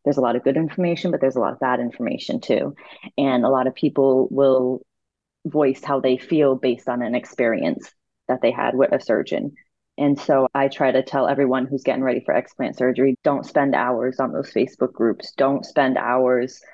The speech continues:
going down the rabbit hole on social media. It's just, you get so into yourself and into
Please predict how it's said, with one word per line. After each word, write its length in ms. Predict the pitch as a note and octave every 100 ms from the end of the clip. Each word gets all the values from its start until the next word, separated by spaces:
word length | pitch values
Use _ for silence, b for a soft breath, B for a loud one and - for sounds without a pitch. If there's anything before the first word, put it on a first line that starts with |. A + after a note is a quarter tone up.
| b b b _ -
going 280 | F#3 F3+
down 220 | F3+ F3 E3+
the 80 |
rabbit 320 | E3 E3 D#3 -
hole 220 | E3+ E3
on 120 | D#3+
social 380 | - D#3+ - D#3+
media. 380 | D#3+ D#3 D#3 C#3+
It's 180 | -
just, 320 | - D#3+ - -
you 140 | F3 E3
get 220 | E3+ -
so 520 | - - F#3+ F3 F3+ -
into 280 | F#3+ -
yourself 440 | E3+ D3+ - C#3 C3+
and 100 | C#3
into 160 | D3+